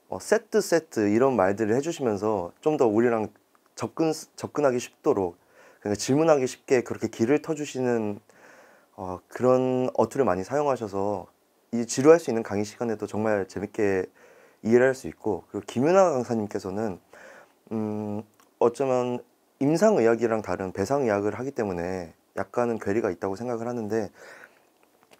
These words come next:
음, 이, 우리가 배우는 의-, 의학 이론이 시험 문제에선 어떻게 나오며, 그다음에 실제 실무에서는 이 의학 이론의,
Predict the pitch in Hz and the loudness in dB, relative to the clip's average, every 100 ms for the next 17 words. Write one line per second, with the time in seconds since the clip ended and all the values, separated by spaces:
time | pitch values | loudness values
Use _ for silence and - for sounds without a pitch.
0 | _ 117 101 98 92 92 - _ - 143 | _ -4 -2 0 -2 -4 -8 _ -6 -4
1 | - 156 175 131 139 135 113 127 - 117 | 2 8 8 6 2 2 2 0 2 6
2 | 139 107 95 98 120 87 - 208 196 117 | 6 4 -2 -2 -4 -6 0 0 2 2
3 | 117 117 90 - - 123 113 110 107 104 | 0 0 -6 -8 -6 2 4 4 4 0
4 | 107 _ _ - 95 101 90 87 143 _ | -4 _ _ 0 2 2 0 -4 -6 _
5 | - - - _ - 107 107 104 104 101 | -20 -20 -20 _ -8 -6 -4 -4 -6 -8
6 | - _ _ _ _ _ _ - 202 196 | -14 _ _ _ _ _ _ -6 -4 -2
7 | 160 135 92 - _ - 214 233 220 156 | 6 6 6 0 _ -4 0 4 4 4
8 | 120 123 107 - 139 151 - - 117 139 | 0 0 -2 -4 2 2 2 2 4 4
9 | 131 127 117 113 117 | 2 0 0 0 -2